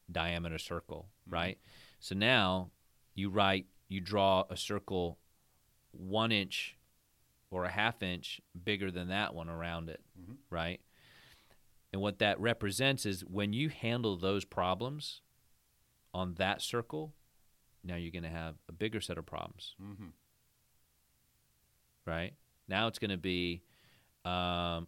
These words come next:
Speaker 1: I'm trying to buy a house.
Speaker 2: Yeah.
Speaker 1: And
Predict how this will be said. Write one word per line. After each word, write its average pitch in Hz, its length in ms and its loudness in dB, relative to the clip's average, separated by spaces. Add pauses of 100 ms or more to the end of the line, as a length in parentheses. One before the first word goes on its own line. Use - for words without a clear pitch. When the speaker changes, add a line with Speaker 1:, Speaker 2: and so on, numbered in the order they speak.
Speaker 1:
I'm 92 100 -6
trying 92 180 -2
to 87 40 -4
buy 85 180 2
a - 20 -2
house. 104 520 0 (440)
Speaker 2:
Yeah. 95 120 -14 (360)
Speaker 1:
And 87 880 -2